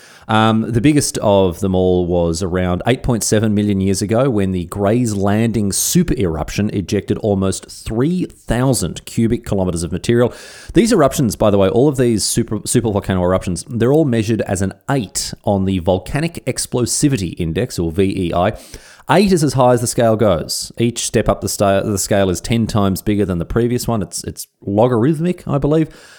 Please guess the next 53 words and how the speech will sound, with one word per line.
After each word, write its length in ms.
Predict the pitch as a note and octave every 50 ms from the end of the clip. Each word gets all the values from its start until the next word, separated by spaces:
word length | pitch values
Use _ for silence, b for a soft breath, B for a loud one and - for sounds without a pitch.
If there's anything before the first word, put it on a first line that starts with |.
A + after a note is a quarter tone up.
| B B
Um, 300 | B A#2 A#2 A2+ G#2+ -
so 160 | - - A#2
a 120 | - B2 G#2+
V 400 | G#2 G2+ C3+ D#3 E3 D#3 C#3+ C3
E 60 | A2
I 180 | A2 G2+ G2 - -
eight 200 | A2 A#2 B2 A#2
eruption 420 | C3+ B2 G2 F#2 E2 - - G2 F#2
is 180 | - G#2 F2 -
ten 280 | - - B2+ B2 B2
times 320 | A2+ - A2 G2+ F#2+ F#2 F#2+
as 80 | F2+
big 220 | - - F2+ E2+ -
as 100 | F2+ F2
a 60 | F2
V 280 | D#2 D2+ G2 F#2+ F#2 -
E 120 | - G2+ - -
I 140 | F2+ E2+
seven 480 | E2+ - - - - F#3 F3 C#3 G2+ E2
eruption, 460 | E2 E2 D#2 D2 - - - G#2 A2+
which 180 | G#2 F2+ - F2
is 180 | E2+ D#2 - - -
ten 200 | - F2 E2 D#2+
times 280 | - E2+ E2 D#2+ D#2
as 80 | - -
big 180 | - F2+ E2
as 100 | E2+ -
a 60 | - -
six, 340 | - - F3 E3+ - -
and 140 | - F#2 E2+
so 140 | - B2+ A#2
on 60 | G2+
and 80 | F#2 E2
so 120 | A2+ G#2+
forth. 500 | G2+ G#2+ F#2+ - B B B B B B B B B B B B B B B B _ _ _ -
Except 300 | C3 - - - B3+ C4
between 280 | - - - B3 A#3+
V 300 | G3+ E3+ F#3+ F#3+ C#3+ E3+
E 40 | E3+
I 120 | E3+ D#3+ D3
two 300 | - - - F3 F3 -
and 140 | D#3 D3
one, 400 | C#3 C#3+ D3+ F3+ G#3+ A3+ A3 A3 - _ -
for 100 | - C#3+
some 240 | - - F3 E3+ E3+
reason, 420 | F3 F3 F3+ E3+ G#3 A3 A#3 G#3
they 140 | E3+ D3 C#3+
decided 380 | C#3+ C#3 - D#3 D3+ C#3+ C#3+
that 160 | C3+ C#3+ C#3 -
that 180 | C3+ B2 -
one 160 | C3 B2+ B2
would 140 | B2 A#2 G#2
be 440 | - A#2 A#2 A2+ A2 G#2+ G2+ - _